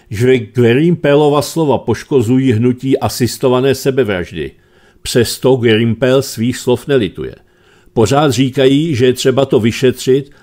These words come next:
a tak jsem položil jednoduchou otázku, řekl.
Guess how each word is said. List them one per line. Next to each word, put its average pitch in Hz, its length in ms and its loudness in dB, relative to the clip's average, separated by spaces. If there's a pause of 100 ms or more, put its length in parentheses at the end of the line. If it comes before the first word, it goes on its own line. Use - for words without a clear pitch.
a 107 100 -6
tak - 180 -6
jsem 131 220 0
položil 127 480 2
jednoduchou 117 560 2
otázku, 113 800 -6 (440)
řekl. 82 460 -10